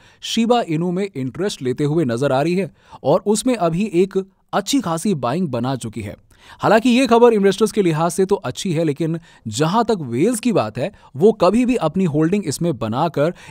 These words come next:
इसमें प्राइस को सडन पंप और डंप भी कर सकते हैं ताकि छोटे इन्वेस्टर्स का पैसा मारा जा सके। और इसीलिए याद रखिएगा, जो मैं आपसे हमेशा कहता हूं,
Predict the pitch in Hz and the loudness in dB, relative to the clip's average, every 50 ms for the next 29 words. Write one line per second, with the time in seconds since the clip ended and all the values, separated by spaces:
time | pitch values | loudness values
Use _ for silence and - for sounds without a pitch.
0 | - - 185 190 233 247 233 220 175 143 135 165 185 180 - - 165 185 233 226 | -4 -2 -2 0 0 0 0 0 0 0 0 0 0 -2 -2 0 0 2 0 0
1 | - _ _ - - - - 165 156 165 208 220 214 - - 151 165 196 190 - | -4 _ _ -16 -8 -2 0 0 2 2 2 2 0 0 0 0 0 -2 -2 -4
2 | - 143 156 170 147 113 123 139 147 156 135 170 185 - 143 143 139 - 147 - | -2 0 0 0 0 0 -2 -4 -2 -2 -2 -2 -2 -2 -4 -4 -4 -6 -6 -6
3 | 170 156 175 196 143 - _ _ - - - - _ _ - 175 190 214 214 - | -4 -4 -4 -4 -6 -8 _ _ -20 -20 -20 -20 _ _ 0 2 2 2 0 0
4 | 247 262 262 - _ _ _ _ - - - - 190 220 240 254 277 254 220 208 | -2 -2 -4 -6 _ _ _ _ -12 -6 0 2 2 2 4 2 2 2 2 2
5 | 196 180 - 190 - - 170 151 - 127 - - 175 165 123 104 107 113 127 135 | 0 0 -2 -2 -2 -2 -2 -2 -2 -4 -2 -2 -2 -2 -2 -2 -2 -2 0 0
6 | 123 110 104 104 98 95 - 95 - - - _ _ _ _ - - 131 143 135 | -2 -2 -4 -6 -8 -10 -12 -14 -16 -18 -20 _ _ _ _ -8 -2 0 0 0
7 | 127 - - 190 208 202 254 247 220 233 226 165 117 120 135 151 156 160 160 - | 0 -2 -4 -4 -2 0 0 0 2 0 0 0 -2 -2 0 0 0 0 -2 -2
8 | - 170 160 160 165 180 196 196 - - _ _ _ _ 117 110 - 143 196 226 | -2 0 2 2 2 2 2 0 -6 -18 _ _ _ _ -14 -4 2 6 6 8
9 | 247 226 196 190 208 196 - 139 143 143 - - 180 156 143 160 147 147 160 160 | 8 6 4 0 -2 -2 -2 -2 -2 -2 -2 -4 -4 -4 -2 -2 -2 0 0 -2
10 | 131 127 117 - 127 123 120 | -2 -2 -4 -4 -2 -4 -4